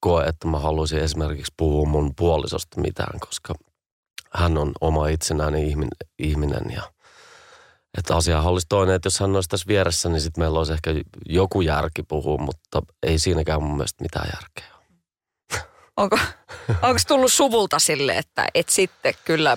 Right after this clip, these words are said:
Speaker 2: puhu meistä mitään? Koska
Speaker 1: Öö,
Speaker 2: sukuhan on pahin.
Speaker 1: sukuhan on niin sanotusti olemassa, hyvässä ja pahassa.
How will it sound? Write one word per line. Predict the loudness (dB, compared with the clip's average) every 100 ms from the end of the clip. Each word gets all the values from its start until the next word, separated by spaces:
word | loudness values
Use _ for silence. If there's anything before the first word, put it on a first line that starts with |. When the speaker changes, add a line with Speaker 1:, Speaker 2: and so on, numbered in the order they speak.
| 2
Speaker 2:
puhu | 2 2 0
meistä | 0 2 2 0 -2
mitään? | -2 -2 -2 -2 -4 -10 -16 _ _ _ -4 0
Koska | 4
Speaker 1:
Öö, | 4
Speaker 2:
sukuhan | 4 4 4 2 2
on | 0 0
pahin. | 0 2 -2 -4 -4 -6 -6 -4
Speaker 1:
sukuhan | -2 -2 -2 2 2 4 2 2
on | 2 2 0 -2 -6 -6 -6 -8 -12 _ -20 _ _ _ _ _ 0
niin | 2
sanotusti | 2 2 2 0 -2 -2
olemassa, | 2 4 4 2 -2 -2 0 0 -2 -8 -6 -4 -4 -2 -4 -4 -6 -6 0
hyvässä | 2 2 0 0 0
ja | 0 0
pahassa. | 0 0 0 0 -2